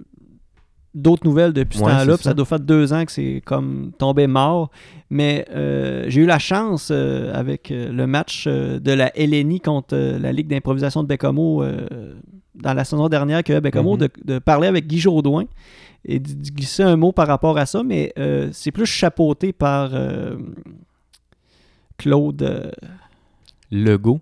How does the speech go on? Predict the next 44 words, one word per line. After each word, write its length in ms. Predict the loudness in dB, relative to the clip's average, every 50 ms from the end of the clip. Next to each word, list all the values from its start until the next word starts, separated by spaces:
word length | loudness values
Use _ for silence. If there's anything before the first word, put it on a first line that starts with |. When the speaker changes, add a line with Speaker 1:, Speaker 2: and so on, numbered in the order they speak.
| -6 _
Speaker 1:
Claude 360 | -2 2 4 4 4 4 4 4
Legault, 380 | 2 2 2 2 0 0 -2
ce 140 | -2 -4 -6
projet-là. 440 | -4 -2 -2 -2 0 0 -2 -2 -2
Fait 180 | -4 -4 -2
Speaker 2:
Ouais. 140 | -2 -4 -4
Speaker 1:
qu'il 100 | -2 -2
y 40 | 0
avait 120 | 0 0 0
pas 120 | 0 0
vraiment 280 | 0 0 0 0 -2 -2
de 60 | 0
détails 360 | -2 -2 -2 -2 -2 -2 -2
à 60 | -2
me 80 | -4 -4
donner. 360 | -6 -6 -8 -8 -10 -12 -12 -10 -10
Speaker 2:
Ok. 200 | -10 -10 -10 -14 -16 _ _ _ -20 -20 -20 -20 -6 0
Speaker 1:
Mais 220 | 2 4 4 4
sinon, 420 | 2 0 -2 -2 -2 0 0 0 0
euh, 540 | 0 0 0 0 -2 -2 -4 -6 -6 -8 -10 -12 -14 -16 _ -20 _ _ _ _ _ _ _ _ _ _ _ _ _ _ _ _ _ _
quel 220 | -4 -4 -2 -2 0
métier ? 600 | 0 0 -2 -2 -4 -12 -10 -8 -6 -6 -6 -2 0
Ben, 100 | 0 0
c'est 100 | 0 0
sûr 140 | -2 -2 -2
que 80 | 0
dans 120 | 2 2 4
la 120 | 6 6 4
vie, 100 | 4 0
je 60 | -2
suis 160 | -4 -6 -2
électricien. 720 | 0 0 0 0 0 -4 -10 -12 -12 -8 -6 -6 -6 -6 -8 -12 _ _ -10 -4
Speaker 2:
Ouais. 280 | -2 0 0 0 0 0
Speaker 1:
Donc, 220 | 0 0 0 -2
je 80 | -4 -8
pourrais 200 | -6 -2 0 2
agir, 320 | 2 2 2 0 0 0 -2
euh, 180 | -2 -2 -4 -4 -6 -4
d'électricien 800 | -2 0 0 0 -2 -6 -10 -12 -12 -12 -6 -4 -2 -2 -2 -4
sur, 520 | -4 -8 -6 -4 -2 -2 -2 -2 -2 -2 -2
euh, 80 | -2
le 140 | 0 0 0
Romano 460 | 0 0 0 0 0 0 0 -2 -2
Fafard. 920 | 0 0 0 0 -2 -2 0 0 0 0 0 -2 -6 -6 -8 -8 -10 -10